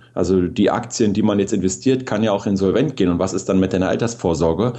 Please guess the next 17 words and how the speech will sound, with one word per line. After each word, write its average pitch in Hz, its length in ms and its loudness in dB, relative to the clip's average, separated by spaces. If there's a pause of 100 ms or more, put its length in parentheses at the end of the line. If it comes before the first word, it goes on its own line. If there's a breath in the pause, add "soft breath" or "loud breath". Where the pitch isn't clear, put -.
(280 loud breath)
Und 98 140 2
dann 113 100 2
habe 123 140 0
ich 117 80 -4
mehr 120 160 4
und 127 100 -2
mehr 113 120 0
die 104 100 0
Erkenntnis 131 460 -2
gekommen 117 360 0
und 90 160 0
mehr 101 240 2
und 95 80 0
mehr 98 220 0
Risikobewusstsein 95 1080 0
erstmal 90 360 -2
bekommen 98 440 0